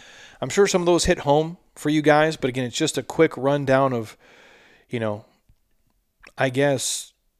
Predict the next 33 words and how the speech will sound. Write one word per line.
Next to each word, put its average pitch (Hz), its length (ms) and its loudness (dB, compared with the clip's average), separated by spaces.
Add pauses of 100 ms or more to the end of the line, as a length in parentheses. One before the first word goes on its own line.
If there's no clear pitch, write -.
(180)
ten 143 320 -4
things 135 320 -6
to 120 100 -6
think 120 260 -8
about 113 280 -2
in 113 80 -12
terms 117 320 -8
of 110 180 -8
your 107 120 -8
life 113 400 -2
and 113 140 -14
success - 640 -6
and, 117 180 -14
and 117 140 -10
how 123 180 -2
you're 117 200 -2
approaching 120 480 -6
it 117 100 -10
and 117 140 -14
how 123 160 -6
you 117 180 -8
go 113 420 -4 (600)
through 143 200 -4
your 127 140 0
daily 117 320 -2
life. 107 520 -14 (120)
'Cause 110 420 -10 (380)
you - 320 -12
spend 160 320 -2
far 147 260 6
too 147 140 -8
much 135 260 -8
time 120 480 -4